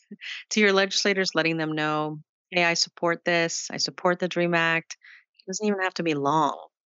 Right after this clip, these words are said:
You know, if you call your, uh, legislators,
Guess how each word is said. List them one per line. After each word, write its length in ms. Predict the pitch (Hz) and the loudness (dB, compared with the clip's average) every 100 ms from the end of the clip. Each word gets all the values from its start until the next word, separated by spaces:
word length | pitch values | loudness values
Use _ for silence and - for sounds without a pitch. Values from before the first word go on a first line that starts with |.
| _ _ _ _ _ _ _ - | _ _ _ _ _ _ _ 0
You 80 | 247 | 2
know, 60 | 233 | 4
if 140 | 220 | 2
you 80 | 247 | 0
call 420 | - 190 196 214 | 0 2 2 2
your, 540 | 220 190 170 160 156 - _ - | 2 2 2 0 -2 -6 _ -8
uh, 160 | 151 147 - - | -8 -8 -14 -6
legislators, 880 | 151 160 185 202 208 214 214 - | -4 -2 -2 0 2 2 0 -2